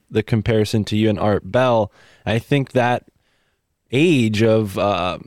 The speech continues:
radio is, is fading away, unfortunately. Maybe it'll be replaced by this, uh, satellite radio that, uh, people are excited about.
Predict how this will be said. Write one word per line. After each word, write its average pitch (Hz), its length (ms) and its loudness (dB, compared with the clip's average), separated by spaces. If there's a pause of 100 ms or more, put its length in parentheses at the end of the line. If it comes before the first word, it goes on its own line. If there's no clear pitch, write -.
radio 127 640 0
is, 104 240 -2
is 101 360 -4 (120)
fading 123 500 0
away, 117 400 2
unfortunately. 92 1040 -2
Maybe 110 400 0
it'll 110 180 2
be 98 160 0
replaced 120 600 0
by 98 160 0
this, 98 380 -2
uh, 85 260 -2
satellite 123 760 -2 (400)
radio 92 520 0
that, 90 340 -4
uh, 87 300 0
people 101 340 -2
are 87 300 -2
excited 101 580 -4
about. 82 420 -4